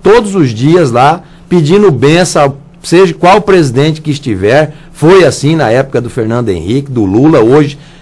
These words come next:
é com a Dilma e vai ser no futuro com quem vier. Por quê? Porque o Pacto Federativo no Brasil, ele é distorcido.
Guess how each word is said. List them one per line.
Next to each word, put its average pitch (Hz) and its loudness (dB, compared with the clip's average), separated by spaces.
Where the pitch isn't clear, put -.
é 135 0
com 139 -2
a 110 2
Dilma 135 2
e 165 2
vai 170 2
ser 175 0
no 175 0
futuro 156 0
com 143 -4
quem 135 -2
vier. 127 0
Por 170 2
quê? 147 -2
Porque 147 -4
o 220 4
Pacto 202 -4
Federativo 156 0
no 131 0
Brasil, 135 2
ele 208 0
é 202 2
distorcido. 175 0